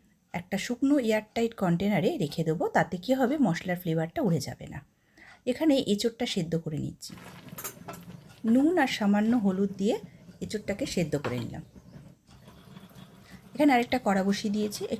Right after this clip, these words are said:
কড়ায় একটু সর্ষের তেল দিলাম। আপনারা তেল যে যেমন খান, আহ, তেমন দেবেন, কিন্তু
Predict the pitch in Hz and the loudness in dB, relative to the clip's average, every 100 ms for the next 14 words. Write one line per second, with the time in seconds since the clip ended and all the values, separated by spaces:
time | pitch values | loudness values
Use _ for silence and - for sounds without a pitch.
0 | - 185 180 190 - - 175 214 202 202 | -4 -2 -2 -4 -8 -8 -6 -6 -4 -2
1 | 190 196 - - - - - - - - | -2 -4 -4 -8 -16 -14 -14 -16 -18 -20
2 | - - - - - 240 302 302 294 262 | -20 -20 -20 -20 -6 -2 2 2 2 0
3 | 254 247 226 220 208 226 - 175 302 311 | 2 0 2 2 4 2 2 0 0 2
4 | 190 160 165 190 190 208 190 190 302 240 | 2 2 0 2 6 6 6 2 0 0
5 | 226 | -2